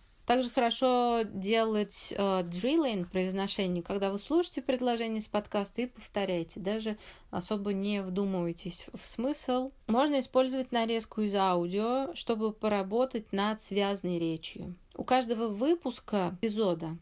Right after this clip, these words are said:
подкаста есть краткое описание. Предложите студентам сделать предположение, о каких подробностях пойдет речь. Затем прослушайте и проверьте.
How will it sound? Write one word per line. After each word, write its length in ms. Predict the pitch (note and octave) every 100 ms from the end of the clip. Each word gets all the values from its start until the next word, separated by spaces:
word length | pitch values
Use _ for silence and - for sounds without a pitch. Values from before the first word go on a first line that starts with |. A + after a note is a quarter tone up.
| - -
подкаста 600 | F#3 - - G#3+ F3+ -
есть 320 | F#3+ A#3 D4+
краткое 440 | - A3 A#3+ - G#3+
описание. 640 | G#3+ G#3+ - G3 E3 E3 - - _ -
Предложите 540 | G#3 B3 C4 D4 -
студентам 760 | - G3 F#3+ B3 D4+ A#3 G3 - - -
сделать 420 | F#3 A#3+ A#3+ -
предположение, 1120 | - A3 - A3 G#3+ G#3 G3+ A3+ G#3+ F3+ E3+ -
о 140 | F#3
каких 640 | F#3 F#3+ F#3 A#3+ C4 C4 - - - -
подробностях 800 | G#3 G3+ C4+ C#4+ G#3+ F3+ - E3+
пойдет 440 | - F3 F3+ G#3+ A3+
речь. 440 | G3+ F3 - - -
Затем 420 | G3+ G3+ C4 D#4+
прослушайте 680 | A#3+ G3+ B3 C#4+ B3 - A#3+
и 40 |
проверьте. 640 | - F#3 D#3 D#3 - -